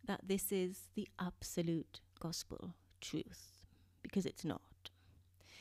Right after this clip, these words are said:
Now, it might feel like the truth if that's what you've been allowing into your head and heart over and over again, but that doesn't make it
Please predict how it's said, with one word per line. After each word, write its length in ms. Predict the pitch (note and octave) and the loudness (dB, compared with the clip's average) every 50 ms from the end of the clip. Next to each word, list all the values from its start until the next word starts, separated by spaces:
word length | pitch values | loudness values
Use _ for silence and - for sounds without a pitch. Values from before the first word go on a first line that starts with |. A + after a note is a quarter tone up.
| - - - - - - | -18 -18 -20 -14 -6 0
Now, 280 | F#3+ F3+ E3+ E3 E3+ | 2 2 4 6 6
it 120 | F3+ F3 - | 6 6 6
might 260 | F#3+ G3 F#3 - - | 6 4 4 2 2
feel 600 | - - - - - - G#3 A3 C#4 D#4+ E4+ E4 | -4 -12 -10 -4 2 4 6 6 8 6 6 6
like 400 | D4 B3+ A3 G#3+ G3+ - - - - | 6 4 4 4 2 0 -2 -2 -2
the 80 | F#3+ | -2
truth 600 | F#3+ - - - F#3 F#3 G3+ C4 E4 E4 - - - - - - - - - - | -2 0 4 6 6 8 8 6 4 2 -2 -14 -20 -20 -20 -20 -20 -20 -8 0
if 160 | - F#3+ F#3 - - | 0 0 0 0 -2
that's 240 | - F#3+ F#3 - - | -4 -4 -2 -2 -2
what 140 | F#3+ F#3 - | -2 0 0
you've 220 | F#3 F#3 F3+ - | 0 -2 -2 -2
been 400 | - F#3 F3+ F3 E3+ E3+ F3 E3+ - - | 0 0 2 2 0 0 -2 -2 -4 -2
allowing 880 | - F3+ F3+ F3+ F3 E3+ E3+ F3 F#3 G3 G3 G3 F#3+ F#3+ F#3+ F#3 F#3 F#3 - - - - - - - - - - - - | 0 2 4 4 4 4 4 4 4 4 6 6 6 6 4 4 2 0 -2 -6 -18 -20 -18 -18 -18 -18 -20 -16 -6 0
into 300 | - F#3 F3 F3+ - F#3 | 2 2 2 4 4 4
your 240 | F3+ D#3+ D3+ D3 | 6 6 4 2
head 540 | D#3 D#3+ F#3 A3+ A#3 A#3 A3+ A3+ A3 G#3 - - - | 2 2 4 6 6 8 6 6 4 2 0 -2 -2
and 140 | - F3 E3 | 0 0 0
heart 800 | D3 D#3+ G3 G#3 G#3+ G#3+ G#3 A3 A#3 B3+ - - - - - - - - | 2 4 6 6 6 6 6 4 4 2 0 -2 -6 -8 -8 -8 -4 0
over 320 | F#3 F3+ F3+ F#3 F3 F3+ | 2 4 6 6 6 6
and 240 | F3+ F3 E3+ E3+ F3 | 6 6 6 4 4
over 320 | F3+ F3+ F3+ F3 F3 E3+ E3+ | 4 4 4 2 2 0 0
again, 560 | F3 - - E3 D#3+ E3 D#3+ - A3+ B3+ B3 - - - - - - - | 0 0 0 2 2 2 2 2 2 2 0 -2 -10 -20 -20 -20 -16 -10
but 120 | - - - | -8 -4 -2
that 160 | G#3 F#3+ G3 - - - - - - - - - - - | 0 0 0 -2 -6 -20 -20 -20 -20 -20 -20 -20 -6 2
doesn't 300 | - F#3+ F#3+ G3 F#3 - | 4 4 6 6 4 2
make 400 | - E3+ E3+ F3 F3+ G3+ - - | 2 2 4 6 6 6 4 4
it 320 | - D3 - - - - | 2 2 2 0 -8 -18